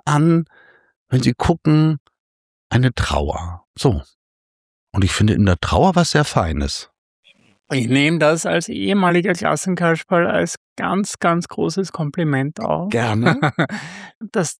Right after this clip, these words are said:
Speaker 2: Dilemma des Kasperls ist ja, dass er aus der Rolle nicht runterkommt, nicht? Dass er, dass er nicht in die Tiefe schürfen kann.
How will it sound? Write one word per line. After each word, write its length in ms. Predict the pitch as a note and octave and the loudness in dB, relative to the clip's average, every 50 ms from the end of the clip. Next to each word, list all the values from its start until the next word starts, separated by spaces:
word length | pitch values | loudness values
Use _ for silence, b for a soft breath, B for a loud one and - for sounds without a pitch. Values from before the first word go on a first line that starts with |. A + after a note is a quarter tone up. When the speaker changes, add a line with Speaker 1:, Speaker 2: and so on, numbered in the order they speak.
| _ - | _ -2
Speaker 2:
Dilemma 460 | - D#3+ B2+ A#2+ A#2+ B2 C#3 D3 D#3 | 0 2 4 4 4 4 2 2 2
des 440 | D#3 D3+ D3 C#3+ B2+ - - - - - | 2 4 2 2 2 -2 -8 -12 -14 -10
Kasperls 560 | - - C3+ C3+ - - - F3 E3 D#3+ D3+ | -4 -2 -2 -2 -2 -2 0 0 0 2 2
ist 160 | F3 D#3+ - | 0 0 2
ja, 140 | E3+ D#3+ D#3 | 2 2 4
dass 240 | D#3 D#3+ D3 C3+ D#3 | 4 2 2 2 2
er 160 | D#3+ - D3+ | 2 2 2
aus 160 | D#3+ D#3 - | 0 -2 0
der 160 | - E3+ D3+ | 0 0 0
Rolle 260 | C3+ C#3+ C#3+ D3 D3+ | 2 2 2 2 2
nicht 400 | D3 D3+ D3+ - - - - - | 2 0 -2 -4 -10 -20 -10 -4
runterkommt, 800 | - F3 F3 - - - - - - - C#3 B2 - B2+ - - | -4 -4 -2 -2 -4 -6 -6 -4 -4 -4 -4 -4 -4 -6 -10 -10
nicht? 200 | - F#3 - - | -12 -12 -6 -2
Dass 160 | - C#3+ A2 | -2 0 2
er, 140 | C3 B2+ A#2 B B B B B B B B B B B | 2 0 -2 B B B B B B B B B B B
dass 220 | - - B2+ A#2 C3 | -2 0 2 4 4
er 80 | C3 | 4
nicht 260 | C3+ D3+ E3 - - | 4 4 2 0 0
in 80 | - E3+ | 0 2
die 160 | D#3 D3 C#3 | 2 2 0
Tiefe 300 | - D#3+ D#3+ D3+ - D#3+ | 0 -2 -2 0 -2 -2
schürfen 560 | C#3 - - F3+ F3 F3+ - - - F3+ D#3+ | -4 -2 0 0 0 0 -2 -6 -10 -10 -10
kann. 320 | - - - C#3 B2+ B2 | -10 -8 -8 -6 -6 -8